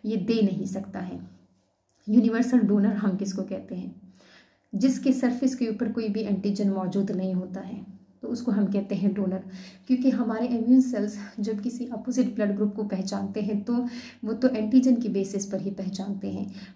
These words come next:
वो तो, अ, आरबीसीज के cell membrane को नहीं पहचान सकते, वो तो उन cell membrane के ऊपर जो antigens लगे हुए होते हैं, वो उनको पहचानते हैं। अगर उन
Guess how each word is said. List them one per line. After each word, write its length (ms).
वो 140
तो, 160
अ, 200
आरबीसीज 680
के 100
cell 200
membrane 420
को 100
नहीं 160
पहचान 340
सकते, 380
वो 120
तो 140
उन 160
cell 280
membrane 320
के 100
ऊपर 200
जो 260
antigens 500
लगे 220
हुए 120
होते 260
हैं, 60
वो 80
उनको 240
पहचानते 540
हैं। 80
अगर 200
उन 220